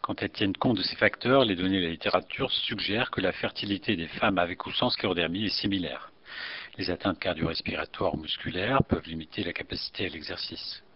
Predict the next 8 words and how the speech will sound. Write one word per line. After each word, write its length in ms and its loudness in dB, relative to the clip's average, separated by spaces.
Les 80 -4
modifications 560 0
cutanéo-articulaires, 1200 4
l'atteinte 360 0
vasculaire 420 -2
périphérique 600 -2
sont 120 -4
responsables 640 0